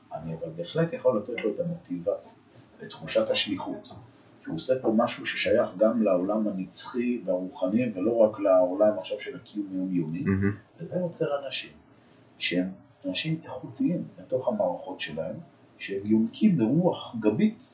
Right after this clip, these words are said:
Speaker 1: אני חושב, בהרבה יותר עמוקה מאשר, אה, תרבות, אה, מערבית
Speaker 2: כן.
Speaker 1: חיובית נוכחית.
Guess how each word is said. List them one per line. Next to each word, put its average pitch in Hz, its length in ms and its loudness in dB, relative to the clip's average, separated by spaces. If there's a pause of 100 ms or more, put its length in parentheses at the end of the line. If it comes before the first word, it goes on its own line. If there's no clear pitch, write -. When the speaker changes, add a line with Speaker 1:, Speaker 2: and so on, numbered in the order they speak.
(240)
Speaker 1:
אני 180 100 -12
חושב, 180 360 -2
בהרבה 107 300 4
יותר 135 220 0
עמוקה 117 520 2
מאשר, 120 320 -2 (160)
אה, 110 60 0 (100)
תרבות, - 540 -6
אה, 98 300 -8 (760)
מערבית 95 520 2
Speaker 2:
כן. - 40 -12
Speaker 1:
חיובית - 400 4
נוכחית. - 560 -10